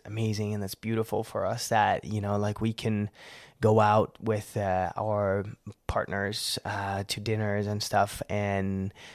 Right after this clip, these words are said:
that's something that we actually like to do, you know, like, we like to be around people, we like to talk and, and, you know, like, uh, talk about all the, all the things that are happening, and,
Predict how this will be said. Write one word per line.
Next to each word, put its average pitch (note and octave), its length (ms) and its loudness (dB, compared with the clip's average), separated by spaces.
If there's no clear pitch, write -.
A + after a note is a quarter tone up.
that's G#2+ 240 0
something A2 300 2
that G2+ 120 2
we G2+ 140 0
actually G2+ 460 -2
like F#2 240 0
to - 120 -6
do, F#2 300 2
you F#2 160 -4
know, F#2 140 -2
like, F#2+ 200 -4
we G2+ 140 -2
like G2 280 0
to G2+ 100 -6
be G#2+ 180 0
around G#2 320 -2
people, G2 400 0
we G2+ 120 0
like G2+ 260 -4
to G2+ 340 0
talk G#2 380 4
and, G#2 340 -2
and, G2+ 320 -2
you G#2 80 -2
know, G2+ 140 0
like, G2+ 320 -4
uh, D2 160 0
talk - 300 -4
about G#2+ 480 0
all G#2+ 180 2
the, G#2+ 480 2
all A2+ 160 2
the G#2+ 100 0
things A#2 300 0
that A2 100 2
are G2+ 40 2
happening, G#2+ 680 -2
and, G2+ 280 -2